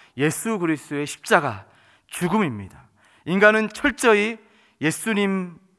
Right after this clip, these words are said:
그 하나님의 은혜만을 의지하고 그 십자가의 그 은혜만을, 아,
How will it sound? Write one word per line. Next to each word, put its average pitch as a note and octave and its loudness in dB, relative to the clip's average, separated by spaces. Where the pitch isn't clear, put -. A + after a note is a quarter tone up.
그 - -4
하나님의 G#3 2
은혜만을 G3+ 6
의지하고 C#3+ -2
그 D3 -4
십자가의 F3 0
그 - -10
은혜만을, G3+ 2
아, A#2 -8